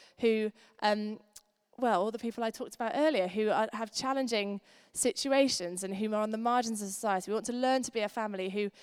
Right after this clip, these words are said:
for whom those aren't just neighbours over there, but they're neighbours in here as well.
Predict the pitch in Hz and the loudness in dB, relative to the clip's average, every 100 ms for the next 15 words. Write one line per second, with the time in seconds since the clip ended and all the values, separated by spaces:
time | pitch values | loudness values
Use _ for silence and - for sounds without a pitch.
0 | - - 220 233 233 240 262 233 240 262 | -16 -4 0 0 2 0 0 0 -2 0
1 | 233 220 214 214 208 220 185 165 190 202 | 0 0 0 0 0 -4 -4 -6 -6 -4
2 | 208 202 196 196 185 - 156 92 - - | -4 -4 -6 -6 -6 -8 -8 -10 -12 -20
3 | - - 185 190 196 170 73 | -20 -4 -2 2 2 2 -2